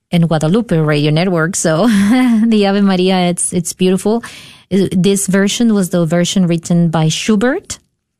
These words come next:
so I hope you will enjoy it. He, to me, he was a genius.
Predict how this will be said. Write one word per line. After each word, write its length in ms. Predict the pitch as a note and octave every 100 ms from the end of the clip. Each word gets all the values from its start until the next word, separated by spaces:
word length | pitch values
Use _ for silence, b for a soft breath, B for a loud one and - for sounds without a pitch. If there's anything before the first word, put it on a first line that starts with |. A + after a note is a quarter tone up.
| _
so 220 | - -
I 100 | F3+
hope 280 | F3+ F3+ F3
you 200 | E3 F3
will 300 | E3 E3 E3+
enjoy 360 | E3+ D#3+ E3 E3+
it. 260 | A#3+ - -
He, 280 | - G3 F3+
to 200 | - F#3+
me, 180 | F#3+ G#3+
he 120 | G3+
was 180 | F#3+ E3
a 60 |
genius. 760 | D3+ - G3 G#3+ E3+ F3 D#3+